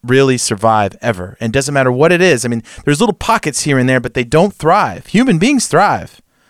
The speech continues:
Even, e-, even though it sounds like we're the dumber, the dumber of the two, <laughs> you know? It's interesting, though, that they didn't have God's blessing. So they didn't, no matter how they tried, no matter what they tried to build, what empire they tried to create, it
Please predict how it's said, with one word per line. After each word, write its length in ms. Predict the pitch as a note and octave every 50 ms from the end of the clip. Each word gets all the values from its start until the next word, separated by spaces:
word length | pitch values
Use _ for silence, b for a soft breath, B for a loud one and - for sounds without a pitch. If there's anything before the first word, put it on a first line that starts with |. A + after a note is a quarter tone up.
| _ _ _ _ _ _ _ _ _ _ _ _ _ _ -
Even, 180 | D#3 F#3+ B3
e-, 140 | F3+ E3+ G3+
even 220 | E3+ A3 A#3 B3+ A#3+
though 340 | A#3+ A#3 A3+ D#3+ - - -
it 100 | - D#3 -
sounds 260 | - G3+ A#3 C#4 A3+
like 140 | F3 D3 C#3+
we're 100 | D#3 D#3
the 80 | D3
dumber, 360 | C#3 A#2 C#3 C#3+ E3 F3+ F3+ E3+ - - - A2+ A2+ - _ -
the 140 | A2+ C3+ B2+
dumber 340 | C3 D3 F#3+ A3+ G#3+ E3 C#3
of 120 | B2 A2
the 80 | G#2 G#2+
two, 320 | - - A#2 G2 F#2+ C#2+ -
<laughs> 140 | A#2 G#2+
you 100 | F#3+ G3+ F#3 - -
know? 360 | G3 E3+ - - - F#3 B B B B B B B B B B
It's 160 | C#3 C#3+ -
interesting, 560 | A3+ C#4+ C4+ - F3 C#3 - - - B2+ A2 A2
though, 200 | G#2 G#2+ G#2 G2+
that 260 | G#2 A2 A2 - - A#2
they 100 | C3 C3+
didn't 260 | B2+ D#3 G#3 A3 F#3+
have 220 | E3+ F3+ E3+ D3
God's 300 | C3+ C#3+ C3+ C3+ B2+ A2+
blessing. 500 | A2 A#2 A#2 A#2 - - G#2 G2+ G2+ -
So 240 | - - - B2+ A#2+
they 160 | A#2 A#2+ A#2+
didn't, 540 | A2 - _ C#3+ D3 D3+ D#3+ D#3 C#3+ - A3
no 80 | C3+ C3
matter 240 | C3+ C3+ B2+ A#2+
how 640 | A2+ - - - - E3 F3 F#3 F#3+ G3 F#3+ F#3+ F#3
they 180 | E3 D#3+ D3+ C3+
tried, 460 | - - - D#3 D3+ C#3 A#2+ G#2+ G#2+
no 60 | A2
matter 160 | A2 A2+ G#2+ G#2+
what 240 | A2 C3 F#3+ - -
they 80 | F#3+ F3
tried 240 | - F#3 F3 D#3+
to 60 | C#3+ C3
build, 500 | A#2 - E3+ F#3 F#3 F#3 F3+ F3+ F3 - b b b b b b b
what 300 | - A#2+ D#3 F#3+ A#3+ - -
empire 560 | D3 D#3+ F3+ F#3 - - F3+ F3 F3 F3+ E3+
they 80 | E3
tried 180 | D3+ - F3+ E3+
to 80 | D#3+ D#3
create, 300 | - E3+ E3 D#3+ - -
it 140 | A#2+ -